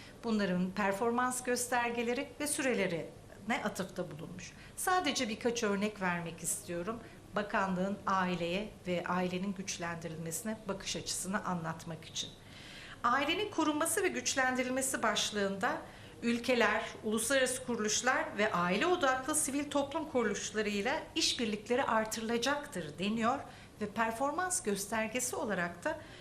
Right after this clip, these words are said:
üst düzey S T K'larla ve uluslararası protokollerdeki artış sayısını vermişler, performans göstergesi. Oysa gönderdikleri yazıda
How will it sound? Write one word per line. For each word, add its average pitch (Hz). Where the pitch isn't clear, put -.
üst 359
düzey 214
S 254
T 269
K'larla 247
ve 233
uluslararası 262
protokollerdeki 277
artış 254
sayısını 226
vermişler, 156
performans 175
göstergesi. -
Oysa 302
gönderdikleri 226
yazıda 180